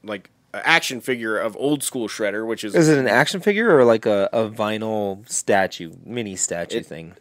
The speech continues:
Speaker 1: looks, it looks like the figure from, like, back in the day.
Speaker 2: Okay.
Speaker 1: Like, like a re-
Speaker 2: Like it can move.
Speaker 1: Yeah.
Speaker 2: Okay.
Speaker 1: Like, not well, but
Speaker 2: But sure, but just enough.
Speaker 1: good
Speaker 2: Sure.
Speaker 1: enough for us youngins back in the day.
Speaker 2: Right.
Speaker 1: Uh, and then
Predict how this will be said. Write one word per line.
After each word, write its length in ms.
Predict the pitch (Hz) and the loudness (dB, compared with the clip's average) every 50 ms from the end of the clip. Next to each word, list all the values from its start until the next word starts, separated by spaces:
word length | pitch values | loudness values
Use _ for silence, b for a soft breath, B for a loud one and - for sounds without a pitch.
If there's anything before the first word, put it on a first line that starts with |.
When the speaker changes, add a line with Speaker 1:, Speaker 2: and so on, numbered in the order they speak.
| _ _ | _ _
Speaker 1:
looks, 720 | - 139 160 262 359 415 403 - - - - - - - _ _ - | -16 -12 -6 -4 -2 -2 -4 -4 -8 -12 -12 -14 -16 -18 _ _ -4
it 140 | - 165 165 | -4 -4 -2
looks 320 | 196 240 269 262 - - | 0 2 2 2 2 0
like 320 | 208 185 175 165 147 127 _ _ _ _ _ _ _ _ | 2 4 4 4 4 2 _ _ _ _ _ _ _ _
the 160 | - 147 151 135 | -2 0 0 0
figure 460 | - - 175 165 143 139 127 120 110 | 0 2 0 0 2 0 -2 -2 -4
from, 220 | - - 131 127 | -4 -4 -4 -2
like, 180 | 123 120 113 101 | 0 -2 -2 0
back 260 | 131 131 131 127 - | 2 2 2 2 -2
in 100 | 131 117 | -4 -6
the 60 | 110 | -6
day. 320 | 101 107 113 95 85 78 - - - | -2 -2 -2 -2 -2 -6 -10 -6 -2
Speaker 2:
Okay. 260 | - 113 104 - - 85 | -2 0 0 -2 -4 -2
Speaker 1:
Like, 320 | 104 117 117 110 - 110 - | 0 0 0 0 -2 -10 -10
like 160 | - 117 113 | -8 -8 -4
a 80 | 101 107 | -4 -4
re- 480 | 104 104 120 139 147 143 131 123 113 - - | -6 -4 -4 -2 -2 -2 -2 -4 -6 -6 -4
Speaker 2:
Like 180 | 110 117 - | -4 -2 0
it 80 | - 117 | 0 0
can 140 | - 120 104 | 0 0 -2
move. 440 | 104 101 90 80 80 82 - - - - | 0 -2 -2 -2 -4 -8 -12 -18 -14 -4
Speaker 1:
Yeah. 380 | 123 139 135 120 92 76 - - - | 0 2 2 2 2 0 -6 -2 0
Speaker 2:
Okay. 280 | - - - 87 - - b b b b b b b | 0 2 2 2 0 -2 b b b b b b b
Speaker 1:
Like, 160 | 127 127 135 | -6 -2 4
not 260 | 170 196 185 151 143 | 4 4 4 4 2
well, 380 | 151 165 165 131 101 92 87 - _ _ _ _ _ _ _ | 2 4 4 4 2 -2 -8 -12 _ _ _ _ _ _ _
but 140 | 131 127 147 165 | -2 2 4 4
Speaker 2:
But 80 | 156 - | 4 4
sure, 320 | - - 190 123 - 87 | 2 2 2 2 2 -2
but 180 | 82 123 123 117 | -4 -4 -6 -4
just 260 | - 123 113 - - - | -4 -6 -4 -4 -4 -4
enough. 440 | - 139 113 95 - - - - - _ | -4 -4 -4 -4 -6 -8 -14 -20 -16 _
Speaker 1:
good 100 | - 175 170 | -2 0 2
Speaker 2:
Sure. 40 | 156 | 4
Speaker 1:
enough 120 | 151 143 - | 4 2 2
for 180 | - 135 131 | 0 -2 -2
us 180 | 120 - - - - | -2 -2 -6 -14 -16
youngins 400 | 127 120 123 117 110 107 98 92 | -8 -8 -6 -6 -6 -8 -10 -8
back 200 | - 110 101 92 | -8 -6 -6 -6
in 100 | - 92 | -8 -12
the 60 | 87 | -16
day. 220 | 85 98 92 76 - - | -12 -12 -12 -12 -8 -6
Speaker 2:
Right. 160 | - 90 - b b b b b b b b b b | -6 -6 -6 b b b b b b b b b b
Speaker 1:
Uh, 340 | - 113 113 113 113 110 90 - | -4 0 2 4 4 4 2 0
and 160 | 117 120 127 | -2 0 2
then 380 | 139 143 147 147 147 147 135 | 4 4 4 4 2 0 -2